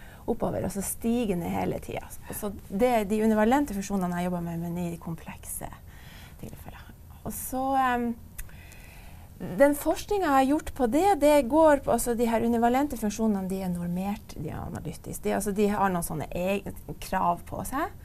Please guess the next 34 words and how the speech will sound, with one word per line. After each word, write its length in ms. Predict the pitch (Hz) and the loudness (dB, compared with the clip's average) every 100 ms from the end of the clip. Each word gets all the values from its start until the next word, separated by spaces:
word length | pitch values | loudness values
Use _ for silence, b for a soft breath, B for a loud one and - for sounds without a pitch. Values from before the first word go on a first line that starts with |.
| B B B B | B B B B
Og 80 | 220 | 0
da, 380 | 220 254 262 247 - | 6 6 6 4 0
eh, 420 | 214 196 190 190 | 0 0 -2 -4
kan 200 | - 233 | -2 2
man 200 | 208 190 | 2 2
bruke 260 | 185 226 254 | 2 2 4
dem 160 | 185 180 | 2 0
for 100 | 180 | -2
eksempel 540 | 160 - 180 - 175 | -4 -4 -4 -4 -6
til 180 | 180 180 180 | -4 -2 0
å, 160 | 180 | -2
det 160 | - 214 | 2 2
jeg 80 | 208 | 6
har 200 | 226 185 | 6 6
jobbet 280 | 180 196 180 | 4 2 0
med 220 | 175 175 | 0 0
da, 160 | 175 160 | 0 0
det 140 | 180 | 0
er 80 | 190 | 0
å 60 | 180 | 0
se 180 | - | -4
på 220 | 180 147 - | -4 -6 -8
spalteavbildninger, 1600 | - - - - - 196 - - 202 185 175 175 165 165 - - | -6 -6 -6 -8 -6 -6 -10 -8 -4 -2 -2 -4 -6 -6 -6 -6
de 100 | 156 | -6
f-, 220 | - - - | -8 -8 -8
altså, 280 | 180 - 170 - B B B - | -8 -8 -10 -12 B B B -6
eh, 960 | 202 - - - - - - - - - - | -6 -6 -10 -12 -12 -12 -8 -6 -6 -8 -8
en 180 | - 202 - | -4 -4 -4
type 300 | - 214 - - | -4 -2 -2 0
unn-, 420 | 202 208 214 208 - 180 | 2 2 0 -4 -4 2
delfunksjon 1300 | 214 220 233 240 240 - 240 240 - - 175 170 165 | 4 4 4 2 -2 -4 -2 -2 -2 -2 0 0 0
der 140 | 185 | 0
man 260 | 180 175 175 | 0 0 0
jo-, 200 | 180 | 0